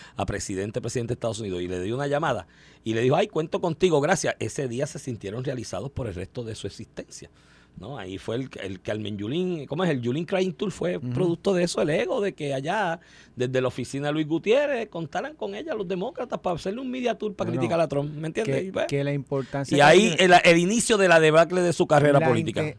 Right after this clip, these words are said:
Speaker 2: la intención de entrevistar a Carmen Yulín en todos los medios liberales era para atacar a Trump, no era por Yulín.
Speaker 1: Sí, eso
Speaker 2: De hecho,
Speaker 1: solidarizó en la oficina
Speaker 2: yo,
Speaker 1: de Luis Gutiérrez.
Speaker 2: yo, yo como secretario de Asuntos Públicos, me acuerdo que me llamaban, decían que hice par de entrevistas, pero era una pullita para que yo criticara a Trump. Yo, espérate, lo que tiene crítica, tiene crítica, lo que no, no.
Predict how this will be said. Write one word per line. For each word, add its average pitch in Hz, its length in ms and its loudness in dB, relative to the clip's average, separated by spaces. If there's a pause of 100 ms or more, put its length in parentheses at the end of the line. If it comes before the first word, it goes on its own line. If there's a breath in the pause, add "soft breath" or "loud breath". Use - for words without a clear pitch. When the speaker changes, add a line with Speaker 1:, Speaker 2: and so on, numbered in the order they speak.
(100)
Speaker 2:
la 139 220 -4
intención 143 680 -6
de 190 80 -6
entrevistar 143 800 -2 (360)
a 120 140 -2
Carmen 123 300 -4
Yulín 127 220 -2
en 160 120 -6
todos 127 200 0
los 139 120 0
medios 147 220 -2
liberales 143 440 -2
era 135 140 -2
para 131 160 -4
atacar 113 260 -6
a 131 60 -2
Trump, 117 180 -6
no 117 60 -4
era 135 80 -4
por 180 140 -4
Yulín. 135 300 -2
Speaker 1:
Sí, - 180 -20
eso 131 300 -10
Speaker 2:
De 131 60 0
hecho, 131 160 0
Speaker 1:
solidarizó - 160 -8
en 120 60 -8
la 131 40 -8
oficina 139 240 0
Speaker 2:
yo, 135 60 -4
Speaker 1:
de 131 60 -2
Luis 135 140 0
Gutiérrez. 139 480 0
Speaker 2:
yo, 135 60 -10
yo 139 100 -2
como 147 140 -6
secretario 143 240 -8
de 147 40 -4
Asuntos 143 260 -14
Públicos, 160 340 -6
me 147 100 -6
acuerdo 120 220 -2
que 160 60 -6
me 156 60 -4
llamaban, 131 180 -2
decían 151 280 -4
que 117 120 -10
hice 131 180 -4
par 135 120 -2
de 143 40 -2
entrevistas, 139 520 -4 (120)
pero 127 200 -2
era 120 100 -2
una 170 160 -2
pullita 156 320 -2
para 175 120 -2
que 135 80 -6
yo 127 60 -4
criticara 143 380 -4
a 127 40 -2
Trump. 160 160 -6
Yo, 135 80 -2
espérate, 147 260 -2
lo 113 120 -4
que 101 100 -6
tiene 110 220 -6
crítica, 156 300 -4
tiene 196 180 -6
crítica, 180 280 0
lo 123 100 0
que 113 120 -4
no, 151 120 2
no. 180 160 0